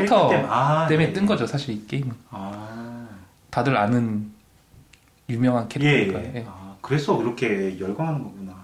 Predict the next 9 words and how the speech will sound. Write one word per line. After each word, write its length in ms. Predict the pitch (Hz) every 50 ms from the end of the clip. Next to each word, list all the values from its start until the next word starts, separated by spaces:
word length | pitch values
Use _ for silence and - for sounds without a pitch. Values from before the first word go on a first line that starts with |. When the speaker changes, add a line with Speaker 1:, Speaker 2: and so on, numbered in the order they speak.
| 98 -
Speaker 1:
한국에서도 520 | - - 190 208 - - - - - 101 -
Speaker 2:
음. 20 |
Speaker 1:
그렇고. 340 | - 95 - - - - 98 - - -
Speaker 2:
사실 260 | - - 208 262 254
캐나다는 460 | - 277 277 285 277 285 262 247 214
정식 260 | 214 139 135 - -
오픈이 240 | 127 - - 175 170
안 140 | 113 104 104
됐어요. 480 | 135 135 - 113 104 110 120 101 92